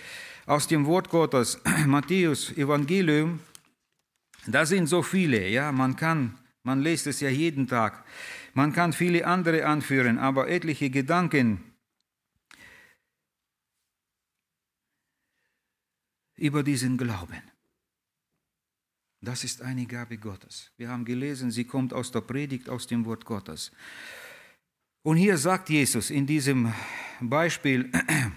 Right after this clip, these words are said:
<clears throat> Matthäus Evangelium Kapitel acht, ich werde nicht alles lesen wegen der Zeit und, äh, hier geht's ja um einen Knecht von einem Hauptmann und er war krank und dieser Hauptmann, er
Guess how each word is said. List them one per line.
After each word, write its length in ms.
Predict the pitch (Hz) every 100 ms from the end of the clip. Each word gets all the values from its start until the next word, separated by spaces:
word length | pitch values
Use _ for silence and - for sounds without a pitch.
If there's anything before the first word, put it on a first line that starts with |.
| - _ _
<clears throat> 600 | _ _ _ _ - -
Matthäus 440 | - 123 151 165 143
Evangelium 540 | 139 139 139 151 131
Kapitel 440 | 127 131 139 127 123
acht, 420 | 151 139 - - _ _ _ _ _ _ _ _ _ _ _ _ _ _ _ _ _ _ _ _ - - - _ _
ich 180 | - 120
werde 240 | 165 165
nicht 240 | 156 165 131
alles 320 | 156 147 -
lesen 400 | 147 165 139 123
wegen 260 | 143 139 127
der 140 | 127
Zeit 400 | - 156 151 - - -
und, 340 | 131 120 117 131
äh, 300 | 123 117 92 - _
hier 220 | - 151
geht's 300 | 135 151 147
ja 100 | 143
um 240 | 135 139 135
einen 380 | 135 135 123 120
Knecht 540 | 127 143 143 - - _ _ _ - - - -
von 160 | - 143
einem 340 | 156 151 127
Hauptmann 640 | 135 156 151 135 120 104 90
und 120 | 127
er 180 | 139 143
war 180 | 127 120
krank 380 | - 147 147 127
und 120 | 120
dieser 280 | 127 120 117
Hauptmann, 460 | 135 143 131 117
er 320 | 117 117 110